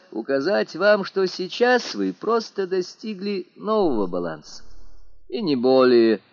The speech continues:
правда, значительно лучшего, чем раньше. Духовность вполне способна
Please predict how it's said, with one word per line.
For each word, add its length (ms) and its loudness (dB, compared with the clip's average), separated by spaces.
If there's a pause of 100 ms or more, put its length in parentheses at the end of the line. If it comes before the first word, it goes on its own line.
(460)
правда, 400 2
значительно 460 -4
лучшего, 560 -2
чем 200 -6
раньше. 420 -6 (520)
Духовность 800 2
вполне 580 2
способна 760 -4